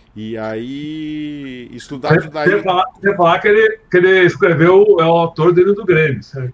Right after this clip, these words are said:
Speaker 1: Autor do hino do Grêmio, exatamente. Que o hino, que seria o hino do cinquentenário do Grêmio, mas é tão bom que ficou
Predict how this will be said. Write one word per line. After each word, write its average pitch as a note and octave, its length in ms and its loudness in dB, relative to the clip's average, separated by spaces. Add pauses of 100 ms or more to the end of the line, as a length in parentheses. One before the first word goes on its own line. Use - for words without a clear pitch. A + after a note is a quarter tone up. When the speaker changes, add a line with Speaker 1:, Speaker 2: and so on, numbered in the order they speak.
Speaker 1:
Autor D3+ 540 0
do E3 160 -2
hino E3+ 180 -6
do G#3 80 -12
Grêmio, G3+ 340 -6
exatamente. C#3+ 560 -8
Que - 80 -10
o D#3 140 0
hino, D#3+ 220 -8
que - 120 -20
seria E3+ 280 -4
o F#3+ 40 0
hino G#3 200 -6
do F#3+ 100 -14
cinquentenário G3 800 -6
do G3 100 -8
Grêmio, F#3+ 380 -8
mas G3 160 -6
é F3+ 100 -6
tão G3 240 -6
bom G3 300 -4
que C4 140 -12
ficou A3+ 600 -8